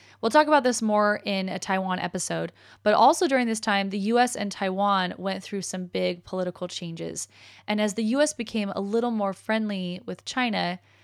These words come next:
it still backed democratic Taiwan, but it, the relationship with Taiwan became a little more shaky during this time. And again, we'll talk about that. In nineteen ninety,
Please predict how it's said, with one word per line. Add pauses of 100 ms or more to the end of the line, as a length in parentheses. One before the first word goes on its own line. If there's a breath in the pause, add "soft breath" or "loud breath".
(420 soft breath)
it
still
backed (200)
democratic
Taiwan, (420 soft breath)
but
it,
the
relationship
with
Taiwan
became
a
little
more
shaky
during
this
time.
And
again,
we'll
talk
about
that. (720 soft breath)
In
nineteen
ninety,